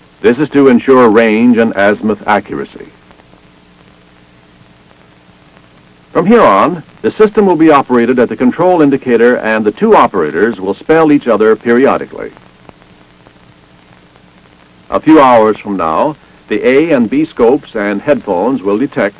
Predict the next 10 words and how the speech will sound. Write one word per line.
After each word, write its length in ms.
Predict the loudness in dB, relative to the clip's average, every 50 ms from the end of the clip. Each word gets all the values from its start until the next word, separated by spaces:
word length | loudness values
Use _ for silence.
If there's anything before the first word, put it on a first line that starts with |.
| -20 -20 -20 _ _ _
identify, 680 | -6 -4 -2 -2 -2 -2 -2 -4 -4 -4 -4 -4 -4 -4
and 240 | -4 -4 -4 -2 0
locate 460 | 0 0 0 0 -2 -6 -10 -10 -10 -14 -20 _ _ _ _ _ _
the 100 | -8 -4
guerrilla 320 | -2 0 2 2 2 2
patrol 600 | 0 -2 -6 -4 -2 0 2 2 4 4 2 2 0
and 300 | -2 -2 -2 -2 -2 -4
defeat 320 | -6 -8 -6 -4 -4 -4
its 160 | -4 -6 -6
mission. 460 | -6 -8 -8 -8 -12 -16 -16 -18 -20